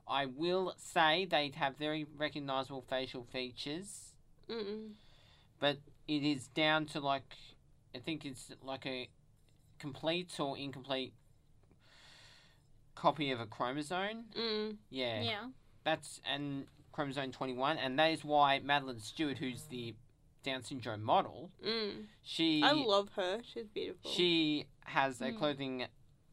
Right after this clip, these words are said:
Speaker 1: line called Twenty-one Reasons Why.
Speaker 2: Oh.
Speaker 1: That's why.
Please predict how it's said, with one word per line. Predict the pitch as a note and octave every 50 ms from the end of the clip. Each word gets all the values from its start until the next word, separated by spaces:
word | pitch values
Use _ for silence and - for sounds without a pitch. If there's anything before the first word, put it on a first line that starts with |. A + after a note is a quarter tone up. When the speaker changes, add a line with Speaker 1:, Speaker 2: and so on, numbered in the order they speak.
| - -
Speaker 1:
line | B2 C3 B2+ B2+ B2+ B2+ B2 B2 A#2+ - - - - - - -
called | - - C3+ B2+ A#2
Twenty-one | - - - D3+ C#3 C3+ B2+ C3+ C3 B2+ A#2+
Reasons | A#2+ A#2+ A#2+ A#2 A2+ B2 A2+ G#2+ A2
Why. | A2+ A2+ A#2+ A#2 A2+ G#2 G2+ G#2 G#2+ - - - _ - - - - - -
Speaker 2:
Oh. | F4 B4+ C5+ - - - A3+
Speaker 1:
That's | - C3+ C3 - - -
why. | C3 B2+ B2 A#2 G#2+ G#2 G#2+ G#2